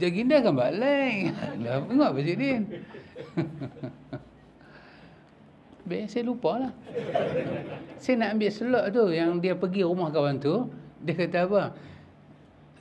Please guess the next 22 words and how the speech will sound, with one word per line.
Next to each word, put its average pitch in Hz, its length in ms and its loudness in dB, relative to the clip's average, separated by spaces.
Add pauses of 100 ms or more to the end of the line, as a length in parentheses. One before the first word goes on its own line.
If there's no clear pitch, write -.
(120)
Dia 135 80 2
kata, 147 140 -2 (100)
"Kau 175 80 0
datang, 208 400 4
Damak?" 226 400 6 (1300)
Damak 131 320 -2
kata, 170 160 -4
"Tak - 240 -10
payah 269 240 4
dia 294 160 6
cari." 294 320 6
Eh, 139 160 -6 (400)
tak 170 160 0
payah 220 160 2
dijemput, 214 400 0 (160)
hamba 135 240 -4
datang. 120 320 -10 (640)
Untuk 151 240 0
mengambil 160 480 0
izin 170 400 0
daripada 123 320 -4
Tuan. 104 240 -10